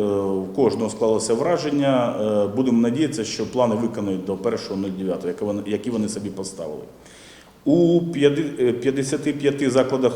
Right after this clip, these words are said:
е, обладнання захисні споруди. У тридцять, споруди. У тридцяти восьми ведуться роботи. Для дванадцятих розробляється проєктно-кошторисна документація. Стовідсотково забезпечені захисними спорудами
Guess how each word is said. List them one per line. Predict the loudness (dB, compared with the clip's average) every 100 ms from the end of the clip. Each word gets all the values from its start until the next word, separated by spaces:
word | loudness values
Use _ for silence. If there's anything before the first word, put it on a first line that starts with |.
| -2 2
е, |
обладнання | 2 2 2 4 6 2
захисні | 0 -2 -4 0 0
споруди. | 0 -4 -4 -4
У | -6 -4
тридцять, | -2 -2 -4 -6 -8
споруди. | 0 2 2 0 0
У | 0
тридцяти | 0 -2 -4 -2 2 2 0 0
восьми | -2 -2 -2
ведуться | 2 2 2 2
роботи. | 2 0 -4 -6
Для | 0 4 4 4 -4 -10 -14 0
дванадцятих | 4 6 6 4 -2 -2
розробляється | 0 0 2 6 6 6 4 0
проєктно-кошторисна | 2 0 0 -2 -4 -4 -4 -4 -2
документація. | -4 -2 -2 -2 -2 -4 -4 -10
Стовідсотково | -4 -2 0 -2 0 2 4
забезпечені | 4 2 2 2 2 -2
захисними | -2 -4 -4 2 2
спорудами | 2 -2 -2 0 0